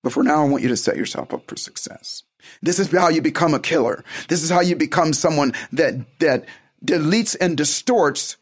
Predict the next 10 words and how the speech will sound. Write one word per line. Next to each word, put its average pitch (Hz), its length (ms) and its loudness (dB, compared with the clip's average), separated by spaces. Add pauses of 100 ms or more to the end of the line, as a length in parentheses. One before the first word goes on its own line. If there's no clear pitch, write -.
(100)
and 165 160 -2
gets 202 220 -2
that 202 120 2
stuff 180 280 0
out 202 160 2
of 139 80 -2
you 160 160 -2
and - 160 0
programs 202 640 2
yourself 165 720 0